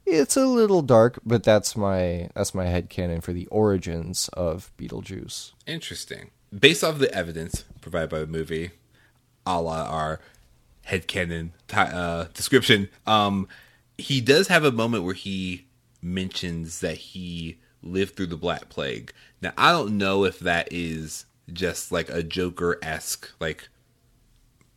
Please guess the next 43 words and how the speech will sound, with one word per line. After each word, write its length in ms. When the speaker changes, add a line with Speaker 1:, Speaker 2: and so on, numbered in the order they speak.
Speaker 2:
uh, 300
origin 360
story 260
that 180
he's 240
just 140
kind 180
of 100
making 360
up. 220
Uh, 320
but, 140
I 80
mean, 140
he, 300
I 220
don't 100
know. 180
Like, 280
he, 160
he 200
says 180
a 60
lot 180
of 60
things 260
that 280
you 280
might 180
not 180
really 200
believe. 340
Now, 180
'cause 360
it's 180
also 240
in 60
the 60
same 180
sentence 320
where 80
he 20
says, 260